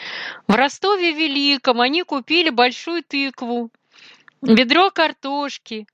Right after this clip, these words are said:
косы красного и белого лука – корешки пастернака и зелень сельдерея.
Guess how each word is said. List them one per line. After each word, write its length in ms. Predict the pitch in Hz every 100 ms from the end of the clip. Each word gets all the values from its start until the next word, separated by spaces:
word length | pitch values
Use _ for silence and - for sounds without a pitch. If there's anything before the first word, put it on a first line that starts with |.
| _
косы 580 | - 277 349 370 - 320 - - - _ -
красного 720 | 226 269 311 294 262 226 233
и 160 | 226
белого 520 | 202 226 294 320 302 285
лука – 680 | 254 233 233 226 - 208 190 _ _ _
корешки 520 | 233 247 247 - 381
пастернака 1120 | - 285 - 240 214 220 220 208 202 - 196 - -
и 100 | 202
зелень 460 | 170 226 285 285 247
сельдерея. 960 | - 214 180 196 180 170 160 156